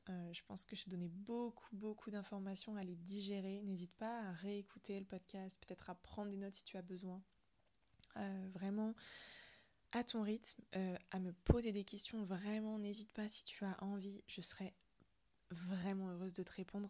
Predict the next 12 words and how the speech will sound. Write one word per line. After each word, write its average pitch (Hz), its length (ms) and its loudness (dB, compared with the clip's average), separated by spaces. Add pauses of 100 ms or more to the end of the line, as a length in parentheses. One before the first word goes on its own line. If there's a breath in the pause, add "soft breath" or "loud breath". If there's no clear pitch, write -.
Ça - 180 4
me 185 100 -4
passionne, 196 500 4
donc, 170 260 -8
euh, 175 100 -12
toutes - 200 -6
les 208 60 0
discussions 196 500 0
autour 202 180 -6
du 190 140 -6
design, 196 480 -2
euh, 170 120 -6